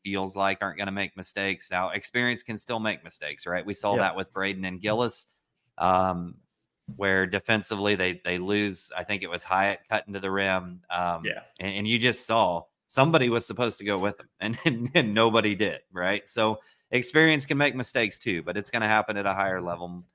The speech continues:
Speaker 1: obviously, when you have more inexperienced players out there. And I, this is not a game for Colvin, right? Because
Speaker 2: No, not at all.
Speaker 1: as much as Rutgers pressures the ball, you know, right now you, you trust Jones and you trust Smith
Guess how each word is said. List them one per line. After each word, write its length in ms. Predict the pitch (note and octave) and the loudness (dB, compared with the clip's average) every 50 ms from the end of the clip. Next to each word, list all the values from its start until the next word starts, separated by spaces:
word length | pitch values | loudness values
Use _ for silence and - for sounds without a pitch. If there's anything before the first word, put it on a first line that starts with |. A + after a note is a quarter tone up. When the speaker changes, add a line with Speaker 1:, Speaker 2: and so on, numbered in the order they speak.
| - - | -4 -2
Speaker 1:
obviously, 440 | F2 F2+ F2+ F#2 F2 - - F#2+ | -2 0 -2 -2 -6 -8 -6 -6
when 120 | F2 F2 F2 | -6 -4 -4
you 100 | F2 E2+ | -4 -2
have 200 | F2+ F2 F2 F2 | -2 -2 -2 -2
more 200 | F2+ E2+ E2+ F2 | -4 -6 -6 -6
inexperienced 600 | E2+ D#2+ D#2 - - - D#2+ E2 D#2+ D2+ - - | -8 -8 -10 -10 -8 -8 -8 -8 -8 -10 -12 -10
players 320 | F2 E2 E2 E2 E2 D#2+ E2 | -8 -6 -6 -6 -6 -6 -6
out 180 | D#2+ E2 - - | -8 -8 -6 -6
there. 180 | D#2 E2 E2+ | -8 -8 -8
And 120 | E2+ E2+ - _ - - - - _ _ _ _ _ _ - | -8 -10 -14 _ -20 -20 -20 -20 _ _ _ _ _ _ 8
I, 280 | - D3 D#3 D3 C#3 - _ - | 10 10 10 10 8 2 _ 4
this 240 | A#2 D#3+ F3 F3 | 6 8 8 8
is 180 | E3 D3+ B2 G#2 | 6 4 4 4
not 280 | G#2 G#2 G#2 A2 A2+ A2 | 6 8 8 10 10 8
a 60 | A2 | 8
game 320 | F#2+ G2+ G2 G2 G2 F#2 E2+ | 6 4 2 2 2 0 -4
for 120 | - F2+ | -6 -10
Colvin, 380 | E2 - F#2+ E2+ D2 - - _ - | -8 -6 -6 -6 -6 -8 -12 _ -6
right? 280 | E2+ F#2 F#2+ F#2+ F#2 - - | -2 2 2 2 2 0 -4
Because 640 | G2+ F#2 - G#2 G2+ G2+ G2 F#2 F2 - - - _ - | -8 -2 2 4 4 6 4 2 -2 -8 -10 -14 _ -12
Speaker 2:
No, 80 | - A2 | -10 -10
not 80 | - | -8
at 80 | - - | -8 -4
all. 80 | G#2+ | 2
Speaker 1:
as 240 | A#2+ A#2+ A#2 G2+ G#2+ | 4 4 4 4 2
much 420 | A2 A2+ B2 C3 C#3 C3+ C3+ - - | 4 8 10 10 10 10 8 4 0
as 200 | A#2 A2 G2+ G2 | -2 -2 -2 0
Rutgers 520 | F#2 A2 A2+ G#2 - G#2 G#2 G#2 F#2+ - | 2 4 4 4 2 0 -2 -2 -2 -4
pressures 520 | - - A2 G2+ F#2+ - - G2 F2+ E2+ | -2 0 2 2 2 0 -2 -4 -4 -4
the 100 | - F#2+ | -8 -6
ball, 500 | E2 E2+ F2+ F2+ F#2 F#2 F#2 F2+ F2+ - _ _ - - _ _ _ _ _ _ _ - | -2 0 2 4 4 4 2 0 -4 -10 _ _ -20 -20 _ _ _ _ _ _ _ -12
you 240 | G2 G2+ G2+ G2+ G2+ | -6 -4 -2 0 0
know, 400 | G2 G2+ G2 G2 G2 F#2+ F#2 F2 - | 2 2 2 2 2 0 -2 -2 4
right 300 | G2+ A#2+ B2 A#2+ A#2+ A#2 | 8 8 8 8 8 6
now 240 | A2+ A2 G#2+ G#2+ | 4 6 6 4
you, 220 | G#2+ G#2 G#2 G#2+ G#2 | 4 2 0 -2 -4
you 220 | F2+ G2 A2+ A2 | -4 -4 -4 -4
trust 460 | G#2 - - C#3+ C#3+ C#3+ C3+ C#3 - | -4 -2 4 6 6 6 6 4 2
Jones 400 | A2 A2+ A2+ A#2 A#2 A#2+ A#2 G2+ | 2 4 4 4 4 2 0 -2
and 100 | A2 A2 | -4 -4
you 60 | G#2 G2 | -4 -4
trust 380 | - - - G#2+ G#2 - - | -4 0 2 2 2 0 -2
Smith 260 | - G#2+ G2 G2 F#2+ | -4 0 0 0 0